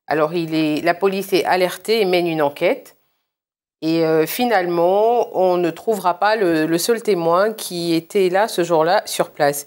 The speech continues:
Comment vous avez choisi les thèmes que vous avez abordés dans ce livre ?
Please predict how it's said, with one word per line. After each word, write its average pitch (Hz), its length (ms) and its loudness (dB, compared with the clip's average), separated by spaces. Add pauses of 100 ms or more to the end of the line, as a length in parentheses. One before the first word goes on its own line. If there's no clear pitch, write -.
(400)
Comment 214 320 2
vous 208 220 -2
avez 175 380 0
choisi 180 360 -2
les 170 160 0
thèmes 196 280 -2
que 180 100 -4
vous 156 160 -4
avez 156 160 2
abordés 156 400 2
dans 147 140 -8
ce - 160 -14
livre ? - 320 -14